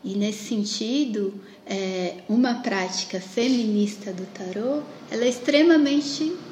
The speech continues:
convida-, ela é extremamente bem-vinda, ela faz sentido, ela é pertinente, com todas as dificuldades que passam pela estrutura cristalizada pelos símbolos, que passa pelos limites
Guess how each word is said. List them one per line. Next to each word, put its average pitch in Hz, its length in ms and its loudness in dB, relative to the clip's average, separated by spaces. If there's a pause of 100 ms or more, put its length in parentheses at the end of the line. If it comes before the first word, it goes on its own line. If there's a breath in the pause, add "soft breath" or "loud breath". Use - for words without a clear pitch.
convida-, 277 480 0
ela 247 160 2
é 254 60 4
extremamente 262 520 -2
bem-vinda, 226 760 2 (160)
ela 202 160 -2
faz 247 400 0
sentido, 202 800 -4 (480 loud breath)
ela 190 180 -4
é 208 160 4
pertinente, 202 1160 -4 (440 loud breath)
com 233 180 -2
todas 262 480 2
as 240 160 2
dificuldades 196 880 -6 (300 loud breath)
que 220 120 -6
passam 208 440 -2
pela 247 360 2
estrutura 262 760 -4 (340)
cristalizada 208 680 -4
pelos 202 300 -6
símbolos, 233 720 -6 (320 loud breath)
que - 120 -6
passa 226 400 -2
pelos 262 380 2
limites 285 680 4